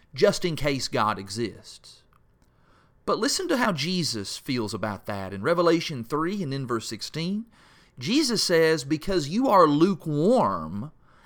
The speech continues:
and neither hot nor cold, I will spit you out of my mouth." In fact, it was Jesus who said in Matthew six and verse twenty-four,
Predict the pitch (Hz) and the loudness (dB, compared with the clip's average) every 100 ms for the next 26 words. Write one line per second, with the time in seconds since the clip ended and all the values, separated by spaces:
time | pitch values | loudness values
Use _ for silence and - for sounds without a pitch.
0 | - 156 151 165 147 131 165 165 165 143 | -6 -4 -2 0 2 2 2 0 -2 -4
1 | 127 - 214 233 113 98 92 151 - _ | -4 -2 0 0 0 -4 -10 -14 -20 _
2 | _ _ _ - 160 285 254 - - - | _ _ _ 4 4 4 0 -2 -2 -2
3 | 226 170 185 170 156 135 123 104 98 107 | -4 -2 -2 0 0 0 -2 -4 -4 -6
4 | 98 101 - - - _ _ _ _ _ | -6 -10 -20 -20 -20 _ _ _ _ _
5 | _ _ - 156 190 190 151 139 180 214 | _ _ -10 2 4 4 0 0 -2 -2
6 | 170 - 175 175 156 147 151 147 143 - | -2 -4 -2 0 0 0 -4 -4 -6 -4
7 | 151 147 123 123 - 139 113 - 240 185 | -4 -4 -4 -6 -4 -6 -4 -2 2 4
8 | 110 | 2